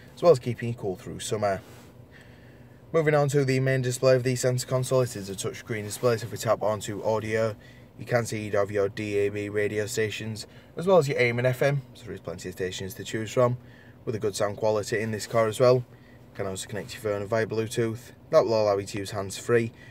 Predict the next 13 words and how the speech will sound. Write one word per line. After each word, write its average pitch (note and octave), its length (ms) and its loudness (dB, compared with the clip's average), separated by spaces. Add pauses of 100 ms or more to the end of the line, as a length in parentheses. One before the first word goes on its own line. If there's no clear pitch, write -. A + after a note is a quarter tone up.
which C#3 160 -4
is G#2+ 120 -2
the G2 160 -4
safest F2+ 420 -6
way F#2+ 220 -4 (220)
to - 100 -8
make C#3 140 -2
any G#2 120 -6
sort - 200 -6
of - 80 -16
calls F#2 240 -4
while F#2 140 -8
driving. G2+ 640 0